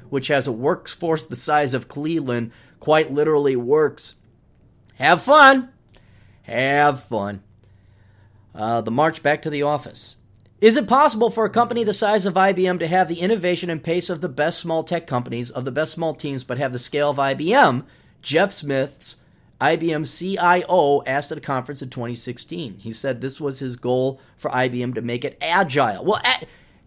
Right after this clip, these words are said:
forcing people to go and commute and go to an office in a cube, I guess, which don't exist anymore. I guess it's just kinda like this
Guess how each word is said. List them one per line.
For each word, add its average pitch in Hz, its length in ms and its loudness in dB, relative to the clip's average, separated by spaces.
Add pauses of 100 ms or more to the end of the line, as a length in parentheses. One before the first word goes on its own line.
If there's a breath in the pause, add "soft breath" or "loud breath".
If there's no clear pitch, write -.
(100)
forcing 349 440 2
people 311 300 6
to 240 100 2
go 269 240 8
and 233 120 2
commute 233 520 0
and 202 120 0
go 226 160 8
to 214 180 6
an 190 140 2
office 226 380 4
in 202 140 2
a 175 40 0
cube, 247 480 2
I 151 120 4
guess, 202 180 2
which 180 220 -2
don't 190 180 6
exist 170 380 -2
anymore. 135 420 0
I 139 80 0
guess 143 240 -2
it's 131 100 -6
just - 200 -8
kinda 139 160 -2
like 127 100 -4
this 123 180 -6